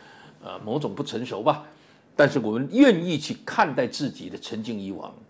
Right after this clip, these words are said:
我们愿意用更客观和平实的角度去看待过去十二年中国发生的一切，我们愿意更实事求是的评价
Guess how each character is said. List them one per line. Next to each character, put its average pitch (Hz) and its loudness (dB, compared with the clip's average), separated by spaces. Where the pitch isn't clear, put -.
我 123 2
们 139 2
愿 247 8
意 160 -4
用 147 4
更 233 2
客 311 4
观 170 2
和 127 -2
平 180 -2
实 165 -4
的 143 2
角 104 -6
度 95 -10
去 101 -8
看 104 -8
待 95 -6
过 220 10
去 156 2
十 - -4
二 160 2
年 127 -2
中 247 0
国 160 4
发 147 2
生 143 -4
的 120 -4
一 107 -6
切， 90 -10
我 131 2
们 165 4
愿 226 6
意 180 0
更 156 0
实 - -4
事 254 0
求 127 -2
是 127 -2
的 123 -2
评 110 -8
价 110 -4